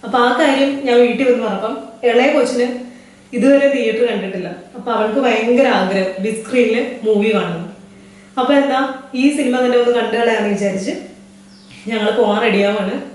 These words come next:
ബുക്കിംഗ് ഒന്നും ചെയ്തിട്ടില്ല. ഇനി അവിടെ ചെല്ലുമ്പോ സീറ്റ് ഉണ്ടോ ഇല്ലയോ ഒന്നും അറിയത്തില്ലല്ലോ. ഉം, സ്റ്റോപ്പ് ചെയ്തേ. കല്യാണത്തിന് മുമ്പൊക്കെ ഒരുപാട് സിനിമ കാണുമായിരുന്നു.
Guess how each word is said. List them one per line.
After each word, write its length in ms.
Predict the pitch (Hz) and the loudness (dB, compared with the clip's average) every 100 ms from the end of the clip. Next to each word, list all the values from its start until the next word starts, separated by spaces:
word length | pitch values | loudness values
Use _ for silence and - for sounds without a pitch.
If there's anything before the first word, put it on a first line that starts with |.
| - | -8
ബുക്കിംഗ് 400 | 214 220 262 349 | -6 -4 -2 2
ഒന്നും 160 | 392 | 4
ചെയ്തിട്ടില്ല. 720 | 392 359 294 302 208 208 - - - - - | 4 2 0 0 -2 -4 -8 -16 -20 -20 -6
ഇനി 100 | 226 | -2
അവിടെ 200 | 208 240 | 2 2
ചെല്ലുമ്പോ 340 | 294 294 311 | 2 2 0
സീറ്റ് 200 | 311 294 | 0 2
ഉണ്ടോ 300 | 302 285 302 | 4 4 4
ഇല്ലയോ 280 | 320 240 277 | 4 4 4
ഒന്നും 180 | 277 277 | 6 4
അറിയത്തില്ലല്ലോ. 560 | 214 214 202 175 170 190 - - - - - - - - - - - - - | 2 0 -2 -4 -6 -10 -12 -20 -20 -20 -20 -20 -20 -20 -20 -20 -20 -20 -8
ഉം, 200 | 190 165 | -6 -6
സ്റ്റോപ്പ് 260 | - 196 190 | -12 -12 -10
ചെയ്തേ. 260 | 202 233 - - _ - _ - _ _ _ _ _ _ _ _ _ _ - | -10 -10 -14 -18 _ -20 _ -20 _ _ _ _ _ _ _ _ _ _ -8
കല്യാണത്തിന് 540 | 254 254 262 277 359 339 | -2 0 2 2 2 4
മുമ്പൊക്കെ 300 | 285 302 302 | 4 4 2
ഒരുപാട് 460 | 277 269 262 277 | 0 2 2 4
സിനിമ 220 | 277 247 240 | 2 2 0
കാണുമായിരുന്നു. 680 | 208 190 185 175 175 180 | -2 -4 -4 -6 -10 -14